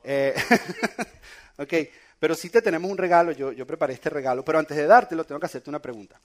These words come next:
¿ok? Hay dos tipos de personas que abren regalos,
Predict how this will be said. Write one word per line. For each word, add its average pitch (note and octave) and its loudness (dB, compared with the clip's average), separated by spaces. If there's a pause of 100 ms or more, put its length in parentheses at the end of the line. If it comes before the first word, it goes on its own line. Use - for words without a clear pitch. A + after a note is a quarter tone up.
¿ok? - -20 (680)
Hay E3+ 2
dos A#3 -2
tipos C4+ -10 (240)
de C3 -6
personas D3 -10
que E3 -2
abren D#3 -2
regalos, G#2 -6